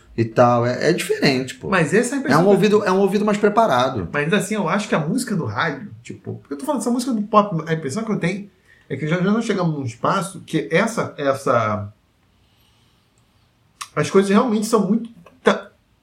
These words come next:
Speaker 2: tipo, ah, quais são as notas que podem tá em cima de uma harmonia? Acho que isso é muito
Speaker 1: Pô,
Speaker 2: mais
Speaker 1: não
Speaker 2: fundo.
Speaker 1: é, bicho.
Speaker 2: Não
Speaker 1: Ouve,
Speaker 2: é.
Speaker 1: ouve, ouve a música que tá tocando no rádio. Pega, é porque você não, você é completamente é, a par de tudo que tá
Speaker 2: Vai falar
Speaker 1: acontecendo.
Speaker 2: alienado.
Speaker 1: Alienado mesmo.
Speaker 2: <laughs>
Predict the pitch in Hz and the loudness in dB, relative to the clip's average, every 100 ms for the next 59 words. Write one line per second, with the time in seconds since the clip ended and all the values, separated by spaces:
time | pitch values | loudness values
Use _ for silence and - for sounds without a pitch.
0 | _ _ - 160 151 135 - - 185 180 | _ _ -12 -10 -4 -4 -4 0 0 2
1 | 214 202 220 139 143 147 196 240 220 202 | 0 0 0 -2 -4 0 2 2 0 -4
2 | 185 190 196 185 180 175 165 - 185 165 | -4 0 0 0 -2 -2 -4 -6 -4 -2
3 | 156 151 151 160 165 - - 190 185 160 | -2 -2 -6 -4 -4 -4 -4 0 4 6
4 | 156 165 190 135 107 92 85 - - 127 | 6 4 2 2 0 -4 -6 -16 -10 4
5 | 139 175 190 - 160 190 202 220 165 196 | 6 6 2 4 6 6 2 0 2 4
6 | 214 202 202 185 180 170 160 165 160 117 | 4 2 -2 -2 -2 -2 -2 -2 0 2
7 | 107 113 117 156 - _ _ _ _ - | 2 2 0 -6 -12 _ _ _ _ -2
8 | - 175 170 - - 160 202 196 185 165 | 0 2 0 -2 -4 -4 0 0 0 -2
9 | 151 - - - 110 127 151 147 151 151 | -2 -6 -8 -4 -2 2 2 0 -2 -4
10 | 151 170 170 170 175 123 117 - _ _ | -2 0 0 0 0 0 -4 -10 _ _
11 | - 107 104 101 98 92 87 87 - - | 0 2 2 2 0 -2 -2 -2 0 2
12 | 147 147 - 180 185 180 185 180 165 - | 2 2 -4 -4 -4 -2 -2 0 -2 -2
13 | - 160 147 127 120 95 90 101 107 117 | -2 0 0 0 -2 -2 -4 0 2 2
14 | 160 135 104 92 98 92 90 131 113 127 | 2 2 0 0 -4 -4 -6 -6 -6 -6
15 | - | -12